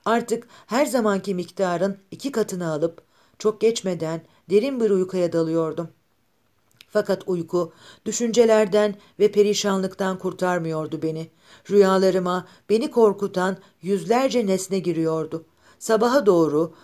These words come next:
bana bir tür kabus musallat oldu. İblisin boynumu kavradığını hissediyor, bir türlü kendimi kurtaramıyordum. Kulaklarımda iniltiler, çığlıklar çınlıyordu. Halimi izleyen babam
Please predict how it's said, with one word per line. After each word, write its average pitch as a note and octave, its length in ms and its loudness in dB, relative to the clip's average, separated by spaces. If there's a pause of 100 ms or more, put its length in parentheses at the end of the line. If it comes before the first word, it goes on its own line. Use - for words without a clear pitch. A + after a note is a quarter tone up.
(140)
bana G#3+ 260 2
bir B3+ 220 -2
tür A3 200 -4
kabus F#3+ 440 -2
musallat E3+ 560 -2
oldu. E3 440 -2 (380)
İblisin F#3+ 680 -4 (260)
boynumu G#3 400 0
kavradığını G3 600 0
hissediyor, E3 760 -2 (240)
bir C4 200 -2
türlü G3+ 300 -2
kendimi G#3 460 -2
kurtaramıyordum. E3 920 -4 (500)
Kulaklarımda F#3 640 0
iniltiler, E3+ 760 -4 (200)
çığlıklar E3+ 600 -4
çınlıyordu. E3 720 -6 (240)
Halimi A#3+ 580 0
izleyen G3 560 0
babam D#3+ 360 0